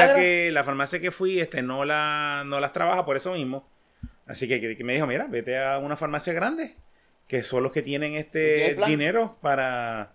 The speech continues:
Speaker 2: No, porque si tú no tienes la pastilla, no puedes pedirle al plan que te la cubra.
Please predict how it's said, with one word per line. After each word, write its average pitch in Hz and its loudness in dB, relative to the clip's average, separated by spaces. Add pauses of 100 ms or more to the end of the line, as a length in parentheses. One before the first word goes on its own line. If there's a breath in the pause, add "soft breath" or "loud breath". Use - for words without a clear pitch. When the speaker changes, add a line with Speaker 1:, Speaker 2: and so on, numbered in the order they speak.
(260)
Speaker 2:
No, 156 2
porque 175 -2 (540)
si - -6
tú 165 -2
no 185 0
tienes 208 -2
la 196 4
pastilla, 185 0
no 156 -6
puedes 165 -2 (100)
pedirle 156 -2
al 151 -2
plan 156 -4
que 160 -2
te 143 0
la 127 2
cubra. 113 -2